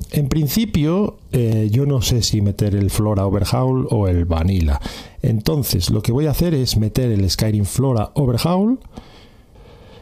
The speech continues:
Skyrim Flora Overhaul dos siete dos. Eh, siguiente paso, instalar el Skyrim Flora Overhaul.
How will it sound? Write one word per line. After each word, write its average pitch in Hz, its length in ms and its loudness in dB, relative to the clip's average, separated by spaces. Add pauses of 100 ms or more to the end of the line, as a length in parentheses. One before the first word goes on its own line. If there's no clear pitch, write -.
(300)
Skyrim 175 800 0 (220)
Flora 131 680 0 (140)
Overhaul 78 1800 0 (580)
dos 131 440 -2
siete 117 440 0
dos. - 640 -4 (3500)
Eh, 127 360 0
siguiente 165 520 0
paso, 196 540 -2
instalar 131 640 0
el 110 200 0
Skyrim 110 380 0
Flora 101 340 0
Overhaul. 87 560 -2